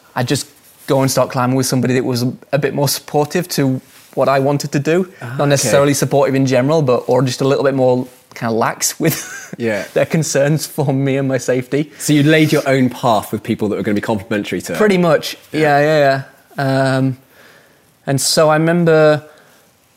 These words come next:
Speaker 1: I think I did, I did, like, I soloed one of the s-, one of the slabs at Froggatt, maybe Long John slab or something like that, one day.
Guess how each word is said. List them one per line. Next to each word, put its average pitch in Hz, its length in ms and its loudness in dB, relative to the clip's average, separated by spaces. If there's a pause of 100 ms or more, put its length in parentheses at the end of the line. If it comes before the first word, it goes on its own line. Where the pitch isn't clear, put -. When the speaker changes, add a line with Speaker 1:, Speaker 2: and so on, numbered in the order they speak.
(280)
Speaker 1:
I 143 60 -18
think 147 240 -2
I 135 60 -2
did, 156 420 -2
I 143 40 -4
did, 151 160 -2
like, 131 300 0 (260)
I 135 60 -8
soloed 175 1120 2 (760)
one 147 360 2
of 143 120 0
the 139 100 2
s-, - 160 -6 (280)
one 143 220 0
of 139 40 -2
the 131 80 -2
slabs 135 420 -2
at - 140 -2
Froggatt, 139 520 -2
maybe 131 200 0
Long 127 280 0
John 131 240 -2
slab 135 360 -4
or 127 80 -4
something 123 220 -6
like 123 200 -6
that, 156 440 -2 (140)
one 139 320 -4
day. 147 380 0